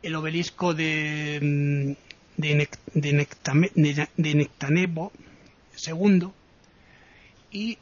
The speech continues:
la mayor colección también de, de, de porcelanas chinas. También, eh, Inglaterra también estuvo mucho tiempo en China y se, se trajeron estas porcelanas de la dinastía Ming, Tang, etcétera, ¿no?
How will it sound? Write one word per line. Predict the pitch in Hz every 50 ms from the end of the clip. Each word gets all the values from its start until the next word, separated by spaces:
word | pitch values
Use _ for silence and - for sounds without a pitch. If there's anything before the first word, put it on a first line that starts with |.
| -
la | 180 165 165 165 165
mayor | 165 165 165 180 190 190 180
colección | - 190 180 170 160 - - - 170 170 175 170
también | 165 165 156 151 147 151 160 165 170 170 160
de, | 156 156 151 147 147 147 143 143 139 135
de, | 135 135 139 139 139 135
de | 135 139 135
porcelanas | - - 143 139 - - 147 143 143 147 151 147 143 139 -
chinas. | - - - 170 165 147 139 139 - -
También, | 147 143 143 139 147 156 156 156 160
eh, | 156 151 147 147 147 143 139 143 139 139 139
Inglaterra | 143 143 143 147 143 143 151 151 151 156 156 143
también | 147 143 151 151 151
estuvo | 147 - - - 151 143
mucho | 143 147 143 - 156 143
tiempo | - 156 147 147 139 - 151 147
en | 147 143 143 139 139
China | - - 151 147 156 156
y | 156
se, | - 151 143 - -
se | - - - 139
trajeron | - 151 - - 156 143 143 139
estas | 139 - - 147 139 -
porcelanas | - - - 139 - - 151 147 151 147 143 135
de | 143 139
la | 139
dinastía | 139 139 135 135 - - 156 127 131
Ming, | 139 151 156 151 147 143 139 139 - - _
Tang, | - 147 151 151 147 143 139 - -
etcétera, | 139 - - 139 127 139 139 139
¿no? | 147 156